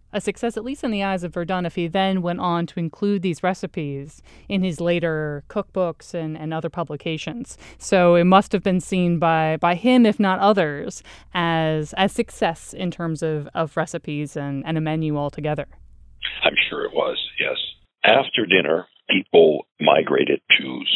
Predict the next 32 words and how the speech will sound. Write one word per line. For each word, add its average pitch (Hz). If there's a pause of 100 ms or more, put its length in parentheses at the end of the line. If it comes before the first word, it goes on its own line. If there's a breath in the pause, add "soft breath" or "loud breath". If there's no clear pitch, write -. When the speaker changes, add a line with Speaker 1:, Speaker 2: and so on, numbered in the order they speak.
Speaker 2:
some - (520)
adjacent -
rooms, 65 (220)
to 67
the, 64
the 65
Red 67
Room 67
and 64 (100)
to -
the, -
the -
Green 73
Room, 123 (720 loud breath)
to, -
to - (140)
sit 76
and 76
relax. 65 (760 loud breath)
I, -
at 78
one 87 (100)
point 76
in, 71
in 73
the 67
archives, 71 (540 loud breath)
Tish -
Baldridge, 67
the -
social 73 (100)
secretary, -